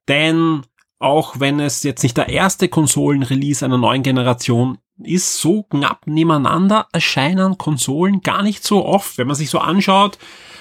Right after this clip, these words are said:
ähm, PlayStation drei, Xbox dreihundertsechzig und so weiter, da war immer doch einiges an Zeit dazwischen. Und wer sich mehr dafür interessiert, wie das so abgegangen ist bei den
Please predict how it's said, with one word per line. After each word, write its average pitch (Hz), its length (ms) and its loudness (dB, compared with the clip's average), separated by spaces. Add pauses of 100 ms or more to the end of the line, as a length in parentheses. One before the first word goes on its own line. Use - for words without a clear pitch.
(100)
ähm, 143 440 2 (240)
PlayStation 135 420 0
drei, 165 460 0
Xbox - 280 -4
dreihundertsechzig 175 560 -2
und 175 100 4
so 160 80 -2
weiter, 147 360 0
da 147 200 -2
war 160 200 0
immer 190 320 2
doch 202 500 0
einiges 202 460 0
an 156 160 -4
Zeit - 640 -2
dazwischen. 131 640 0 (800)
Und 160 600 2
wer 160 380 2
sich - 220 -6
mehr 175 360 2
dafür 185 300 2
interessiert, 135 580 0
wie 143 60 0
das 156 140 0
so - 140 -2
abgegangen 127 520 0
ist 110 240 -2
bei 120 140 0
den 131 300 -2